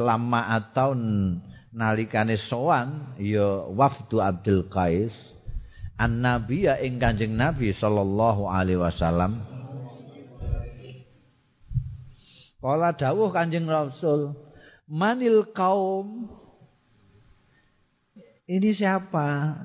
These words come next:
Iku sinten al kaum utai kaum? Siapa ini orang-orang ini ya? Au manil wafdu?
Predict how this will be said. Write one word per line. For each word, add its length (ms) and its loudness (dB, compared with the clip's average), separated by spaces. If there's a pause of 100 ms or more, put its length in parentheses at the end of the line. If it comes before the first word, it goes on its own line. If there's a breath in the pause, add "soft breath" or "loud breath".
Iku 160 2
sinten 460 0
al 240 0
kaum 420 0
utai 300 0
kaum? 840 -2
Siapa 540 0
ini 180 -2
orang-orang 540 2
ini 80 0 (100)
ya? 260 0 (1700)
Au 480 2
manil 480 2
wafdu? 800 0